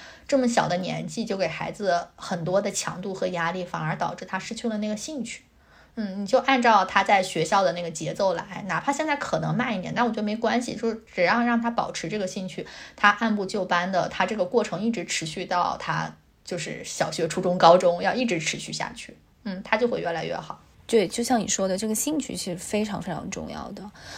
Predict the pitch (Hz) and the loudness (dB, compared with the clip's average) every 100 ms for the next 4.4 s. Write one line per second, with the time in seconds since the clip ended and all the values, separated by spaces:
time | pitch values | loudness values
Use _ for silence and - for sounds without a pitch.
0 | - 233 - 254 240 247 240 240 233 233 | -8 -6 0 2 2 2 2 2 4 4
1 | 220 185 208 175 185 202 208 185 175 202 | 2 0 -2 -2 -2 -2 -2 -2 -4 -4
2 | 185 180 240 254 214 175 208 - 160 196 | -2 0 0 0 -4 -2 -2 -2 -4 -2
3 | 202 180 - - - 131 190 175 196 262 | 0 -2 -4 -6 -6 -8 -6 -4 0 2
4 | 240 175 175 | 2 0 -2